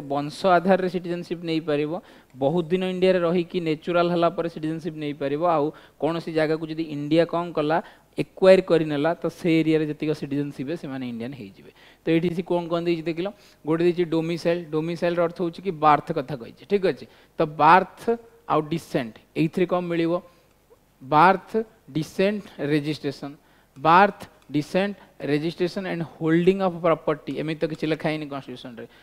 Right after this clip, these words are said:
None of the above ବି ହବନି, କାହିଁକି ନା ସବୁଠୁ ସୁଇଟେବଲ୍ ଆନ୍ସର ହଉଛି ଆମର କୋଉଟା? ଡୋମିସାଇଲ୍, ଡିସେଣ୍ଟ and ରେଜିଷ୍ଟ୍ରେସନ। ଡୋମିସାଇଲ୍ ମାନେ ବାର୍ଥ, ବାଇ ବାର୍ଥ, ବାଇ ଡିସେଣ୍ଟ ଆଉ ବାଇ ରେଜିଷ୍ଟ୍ରେସନରେ, ବାଇ ବାର୍ଥ, ବାଇ ରେଜିଷ୍ଟ୍ରେସନ,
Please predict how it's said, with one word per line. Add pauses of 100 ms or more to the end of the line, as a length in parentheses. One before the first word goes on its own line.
(160)
None
of
the (120)
above
ବି
ହବନି, (100)
କାହିଁକି (100)
ନା
ସବୁଠୁ
ସୁଇଟେବଲ୍
ଆନ୍ସର
ହଉଛି
ଆମର
କୋଉଟା? (420)
ଡୋମିସାଇଲ୍, (380)
ଡିସେଣ୍ଟ (200)
and (320)
ରେଜିଷ୍ଟ୍ରେସନ। (360)
ଡୋମିସାଇଲ୍
ମାନେ
ବାର୍ଥ,
ବାଇ
ବାର୍ଥ,
ବାଇ
ଡିସେଣ୍ଟ
ଆଉ
ବାଇ
ରେଜିଷ୍ଟ୍ରେସନରେ,
ବାଇ
ବାର୍ଥ, (340)
ବାଇ
ରେଜିଷ୍ଟ୍ରେସନ,